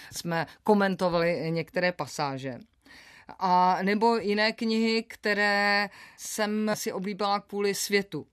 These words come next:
který jsem v nich objevila. Takovým objevem nového světa byl pro mě dávno před módou, současnou módou fantasy, třeba Tolkienův Pán prstenů, kterého překládala u nás na Filozofické fakultě v knihovně a studovně anglistiky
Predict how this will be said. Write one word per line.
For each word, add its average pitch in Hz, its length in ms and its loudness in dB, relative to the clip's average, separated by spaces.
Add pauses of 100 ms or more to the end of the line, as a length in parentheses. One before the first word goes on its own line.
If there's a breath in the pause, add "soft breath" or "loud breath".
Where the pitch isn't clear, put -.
(100)
který 160 300 -6
jsem 160 160 -8
v 160 40 -6
nich 156 140 -8
objevila. 143 560 -6 (1600 soft breath)
Takovým 220 360 0
objevem 208 480 2 (120)
nového 196 460 2
světa 180 640 0
byl 175 160 -2
pro 185 200 -4
mě 190 180 -2
dávno 175 340 2
před - 280 -8
módou, 170 540 -2 (220)
současnou 170 500 -8
módou 180 280 -2
fantasy, 175 560 -2 (180 loud breath)
třeba 175 260 -2
Tolkienův 185 520 -4
Pán 180 200 0
prstenů, 156 580 -6 (480 soft breath)
kterého 170 280 -2
překládala 175 580 2
u 156 120 -6
nás 160 460 -4
na 170 80 -6
Filozofické 165 640 -6
fakultě 180 680 -2
v - 60 -20
knihovně 170 760 -2
a 156 60 -12
studovně 165 480 -6
anglistiky 160 840 -4